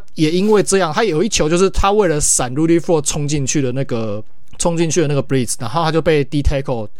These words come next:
给 sack 这样子。所以，然后他有几球是我自己看我都觉得他应该是要冲进去的，可是他好像没有去指挥 O line 去叫他说：“哎，你要注意注意，那个，那个人要冲，可能会冲进来。”他好像没有这个动作，所以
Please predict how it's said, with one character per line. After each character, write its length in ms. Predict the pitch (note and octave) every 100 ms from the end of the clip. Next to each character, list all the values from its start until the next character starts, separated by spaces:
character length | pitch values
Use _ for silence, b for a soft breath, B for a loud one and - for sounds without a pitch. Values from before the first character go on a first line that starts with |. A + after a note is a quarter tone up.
| b b b -
给 420 | B2+ A#2 G#2+ G#2
sack 300 | G2+ - B2 - A2
这 80 |
样 120 | G#2+ F#2
子。 200 | - - b b b -
所 180 | G3+
以， 80 | G3+ - b -
然 100 | D#3
后 140 | A3+
他 160 | G#3+ A3+
有 180 | D#3
几 300 | D3 - C3+
球 260 | A#2 - C3
是 260 | C3+ F#3 C#3+ B B B B B - -
我 200 | - D#3
自 120 | D3+ C4
己 160 | D#3
看 200 | C#3+ B3+
我 80 | D3+
都 100 | D3
觉 140 | G#3 E3
得 200 | E3 E3+ -
他 160 | A3
应 80 | G#3+
该 120 | G#3+
是 100 | G#3
要 60 | G3
冲 160 | F3 E3+
进 140 | E3+
去 220 | C#3+ E3+
的， 80 | C#3
可 100 | C3
是 80 | E3+
他 160 | A3
好 260 | A#3 - B2+
像 220 | - A#3
没 200 | E3 E3
有 160 | G#3 C3+
去 360 | - G#3 E3 C#3+ B B B
指 260 | - C3+ B2
挥 220 | F3 F3
O 240 | F3+ D#3
line 140 | E3+ C#3+
去 220 | E3 D#3 - -
叫 180 | F#3+ D#3+
他 160 | D#3
说 140 | D3 D#3+
：“哎， 60 | F3
你 80 |
要 100 | D#3
注 200 | D#3+ E3
意 40 | D#3+
注 160 | D#3
意， 60 | D3+
那 120 | D#3
个， 220 | - D3+ C3+
那 120 | F3 G3
个 140 | D3+
人 120 | B2
要 140 | C3+ C#3+
冲， 260 | C3 B2+ - D3
可 140 | C3
能 100 | C3+
会 100 | D3+
冲 180 | D3 A#2+
进 180 | C#3 A2
来。” 140 | F#2
他 140 | G#2 G#3
好 120 | B2+
像 100 | D#3+
没 100 | D#3+
有 60 | C3
这 60 |
个 80 | B2+
动 200 | B2 G#2
作， 200 | - G#2+
所 140 | F3
以 80 | A3+